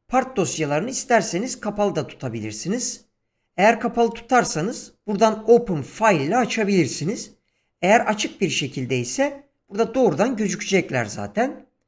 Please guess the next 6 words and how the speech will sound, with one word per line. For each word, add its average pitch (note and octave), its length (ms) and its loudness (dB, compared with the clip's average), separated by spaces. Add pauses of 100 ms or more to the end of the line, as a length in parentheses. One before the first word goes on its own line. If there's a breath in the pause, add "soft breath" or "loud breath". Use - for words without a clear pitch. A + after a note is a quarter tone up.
(600)
Şimdi B3 340 -4
body B3+ 240 4
biri C#3 140 0
seçelim. A#3 720 0 (300)
Insert A3+ 520 2
diyelim. C#3+ 460 -2